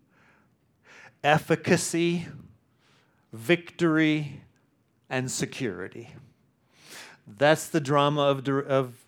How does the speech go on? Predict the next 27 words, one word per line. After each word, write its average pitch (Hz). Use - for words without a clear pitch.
redemption, 135
of 123
salvation 127
in 120
four 123
parts. 123
And 117
we're 117
gonna 123
explain 147
those 135
as 123
we 120
go 123
here 123
and 113
make 110
application 104
to 120
our 117
lives. 107
Let's 160
start 214
with 175
the 151
first 160
part 117